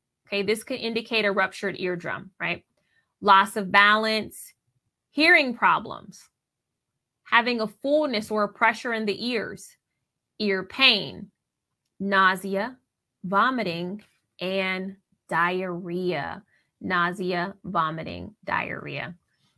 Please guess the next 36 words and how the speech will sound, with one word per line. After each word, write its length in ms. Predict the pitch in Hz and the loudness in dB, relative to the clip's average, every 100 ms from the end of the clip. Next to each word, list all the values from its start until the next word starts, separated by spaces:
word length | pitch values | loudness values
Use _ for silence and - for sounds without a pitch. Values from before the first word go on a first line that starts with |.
| _ | _
Hey, 240 | 269 240 | 6 6
Jenny, 300 | 208 208 202 | 6 2 2
I 100 | 165 | 2
got 240 | 196 175 - | 4 2 0
your 80 | 175 | -6
message 360 | 165 170 170 | -6 -6 -6
right 180 | 165 156 | -4 -4
here. 180 | 185 180 | -4 -2
Thank 180 | 214 214 | 0 -2
you 60 | 180 | -2
so 240 | - 185 | -4 -2
much. 540 | 175 180 180 - - - _ _ _ | -2 -2 -2 -2 -8 -18 _ _ _
Hi, 540 | - 240 220 202 190 - | 8 10 10 6 0 -8
hey, 420 | - 226 214 202 - | -6 0 2 2 -4
Remar. 500 | 190 202 190 175 175 | -4 -2 0 2 4
I 120 | - | 2
took 240 | 196 233 220 | 0 -4 0
my 180 | 220 - | 2 4
N 160 | 202 208 | 2 -2
clex 280 | 208 196 - - | -2 -4 -4 0
R 260 | 185 190 | 2 4
N 320 | 196 185 180 175 | 2 -2 -2 4
yesterday, 720 | 233 240 208 190 175 175 214 _ | 4 4 -4 0 0 0 -4 _
and 100 | 233 | 6
I 120 | 214 | 6
passed. 560 | 208 - 247 196 185 - - | 6 6 6 8 4 0 -2
Thank 280 | 220 214 | 0 0
you, 100 | 214 | -4
Team 300 | 202 - 220 | -4 -2 -2
Remar. 580 | 196 233 220 185 170 196 - - - | 0 0 0 0 2 0 -4 -18 0
What'd 220 | 523 494 | 2 4
you 120 | 403 | 4
do, 140 | 403 | 6
the 100 | 262 | 4
quick 240 | 214 359 359 | 2 0 0
results? 640 | 330 320 330 - - - | 2 4 4 2 -4 -14